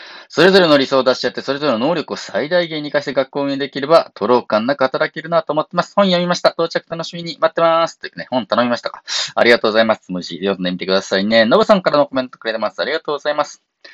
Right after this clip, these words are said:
今週もよろしくお願いします。と、のぶさんもらってます。のぶさんよろしくです。職員室が我が家のリビングのようにリラックスできる場になったらいいのになと、マーキーの話を聞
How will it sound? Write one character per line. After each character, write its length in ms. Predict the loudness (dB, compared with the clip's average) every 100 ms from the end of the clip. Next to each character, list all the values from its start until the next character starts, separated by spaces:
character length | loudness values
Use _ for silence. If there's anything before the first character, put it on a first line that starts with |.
| -20 -8
今 140 | 0 0
週 120 | 2
も 80 | 0
よ 60 |
ろ 60 | 0
し 60 | 0
く 100 | 0
お 20 |
願 160 | 2
い 60 | 2
し 80 | 4
ま 120 | 2
す。 80 | 0
と、 100 | -8
の 100 | -6
ぶ 60 | -4
さ 100 | -4
ん 60 |
も 80 | -4
ら 80 | -6
っ 20 |
て 80 | -2
ま 80 | -2
す。 120 | -2
の 60 |
ぶ 60 | -4
さ 80 | 0
ん 40 |
よ 40 | -2
ろ 40 |
し 20 |
く 60 | 0
で 180 | 2 2
す。 180 | 0 -14 _ -20
職 320 | -4 -4 -2 -2
員 120 | -2
室 200 | -4 2
が 220 | 4 4
我 220 | 6 4
が 200 | 6 4
家 300 | 4 2 0
の 260 | 2 2 2 0
リ 100 | -6
ビ 120 | -4
ン 80 | -4
グ 100 | -4
の 160 | -4
よ 160 | -4 -4
う 40 |
に 140 | -6 -6
リ 80 | -2
ラ 100 | -2
ッ 20 |
ク 80 | -2
ス 40 |
で 100 | -10
き 140 | -8 -4
る 100 | -2
場 100 | -2
に 80 |
な 100 | -4
っ 60 | -6
た 60 | -8
ら 60 |
い 40 | -8
い 20 |
の 60 | -4
に 60 |
な 140 | -2 -2
と、 140 | -4
マ 100 | -4
ー 100 | -4
キ 100 | -6
ー 20 |
の 80 | -10
話 200 | -10 -10
を 60 |
聞 60 | -10